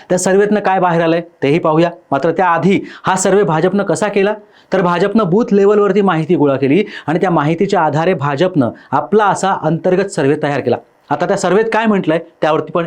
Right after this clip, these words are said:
एक नजर टाकूया. या सर्व्हेमध्ये म्हटलंय की महायुतीला एकशे चौसष्ट जागा मिळतील, भाजपला त्यामध्ये शंभर जागा मिळतील,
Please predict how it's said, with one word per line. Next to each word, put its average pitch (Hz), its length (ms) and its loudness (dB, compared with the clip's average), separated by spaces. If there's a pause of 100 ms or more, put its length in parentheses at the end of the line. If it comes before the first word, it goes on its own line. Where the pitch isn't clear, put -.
एक 135 80 -4
नजर 139 260 0
टाकूया. 117 260 -2 (560)
या 196 120 0
सर्व्हेमध्ये 240 440 2
म्हटलंय 247 260 0
की 254 100 0
महायुतीला 226 640 0
एकशे 175 280 0
चौसष्ट 196 440 -2
जागा 202 220 -2
मिळतील, 196 300 -2 (360)
भाजपला 156 600 0
त्यामध्ये 170 440 0
शंभर 175 380 0
जागा 190 240 0
मिळतील, 170 320 -2